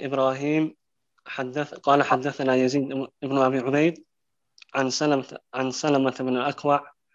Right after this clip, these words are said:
رضي الله عنه قال: كنا جلوساً عند النبي صلى الله عليه وسلم إذ أتي، إذ أتي بجنازة فقالوا: 'صل عليها.' فقال: 'هل عليه دين؟' قالوا: 'لا.' قال: 'فهل ترك شيئا؟' قالوا: 'لا.'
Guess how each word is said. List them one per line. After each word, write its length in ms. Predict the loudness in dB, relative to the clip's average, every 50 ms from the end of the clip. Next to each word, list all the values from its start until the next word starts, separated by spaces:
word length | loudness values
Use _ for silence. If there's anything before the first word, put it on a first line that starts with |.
| _ _ _ _ _ _ _ _ _ _ _ -6
رضي 180 | -4 -2 -2 -2
الله 260 | 0 0 -2 0 -2
عنه 200 | -2 -4 -4 -6
قال: 340 | -2 2 2 4 4 2 0
كنا 460 | -4 -6 -4 -2 -2 0 2 0 0
جلوساً 480 | 0 -2 -2 0 0 0 -2 -2 -4 -4
عند 320 | -4 -2 -2 -2 0 0
النبي 440 | 0 0 0 0 0 -2 -2 -2 -4
صلى 220 | -4 -4 -4 -2
الله 200 | 0 0 0 -2
عليه 220 | -2 -4 -4 -4 -4
وسلم 340 | -4 -4 -4 -4 -4 -4 -4
إذ 160 | -6 -8 -8 -6 -4
أتي، 420 | -6 -6 -4 -4 -4 -4 -4 -4 -10 _ -6
إذ 140 | -6 -6 -2 0
أتي 340 | -2 -2 0 2 2 4 4
بجنازة 840 | 4 2 0 2 2 4 6 6 6 6 4 2 -2 -2 -4 -4 -4 -4 -4
فقالوا: 480 | -6 0 4 6 6 6 6 4 2
'صل 340 | 2 0 2 2 4 4 4
عليها.' 520 | 4 4 4 4 4 2 2 0 -4 -6 -10 _ -20 -20 -20 -20 _ _ _ _
فقال: 540 | -6 -2 4 6 6 8 8 6 4 2 -2 -12 _ _ _ _ _ _ _ _ _ _
'هل 200 | 0 2 4 4
عليه 480 | 4 4 4 6 6 6 4 4 2 0
دين؟' 520 | 0 0 0 2 2 2 0 0 -2 -6 _ _ _ _
قالوا: 360 | -2 0 2 2 2 2 2
'لا.' 320 | 2 2 2 2 0 -4 _ _ _ _ _ _ _ _ _
قال: 280 | 0 2 2 4 2 2
'فهل 320 | 0 -2 -2 0 -2 -2
ترك 340 | 0 0 0 0 0 -4 -6
شيئا؟' 560 | -6 -4 -4 -4 -2 -2 -2 -2 -2 -2 -4 -10 _
قالوا: 400 | -6 -4 -2 -2 -2 -2 -2 -2
'لا.' 300 | -2 -2 -2 -2 -4